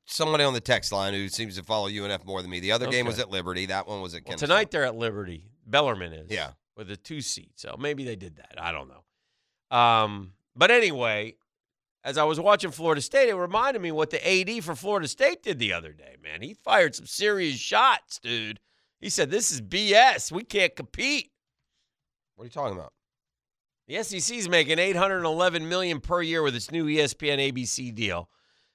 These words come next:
Speaker 2: Big Ten's contracts are closer to one point one billion. The A C C is making two forty. And the A C C's deal doesn't expire until twenty thirty-six,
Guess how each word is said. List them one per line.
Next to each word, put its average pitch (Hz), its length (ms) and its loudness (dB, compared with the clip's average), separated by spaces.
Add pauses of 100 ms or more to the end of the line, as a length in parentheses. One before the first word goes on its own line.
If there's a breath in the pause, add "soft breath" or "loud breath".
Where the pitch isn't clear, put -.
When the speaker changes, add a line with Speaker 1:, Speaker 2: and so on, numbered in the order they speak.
(120)
Speaker 2:
Big 165 200 -4
Ten's 165 340 2
contracts 151 600 0
are 113 60 -10
closer 147 300 -4
to 127 80 -2
one 131 220 -2
point 135 260 -4
one 131 240 -2
billion. 113 380 0
The 113 180 -2
A 175 200 -4
C 156 240 -4
C 160 200 -4
is 147 120 -4
making 131 300 -4
two 165 220 -10
forty. 123 640 -6 (960)
And 175 480 4
the 156 100 -4
A 180 120 0
C 180 160 -6
C's 170 360 -6 (460)
deal 170 240 2
doesn't 180 300 0
expire 175 420 2
until 156 220 -4
twenty 190 420 -6
thirty-six, 175 920 0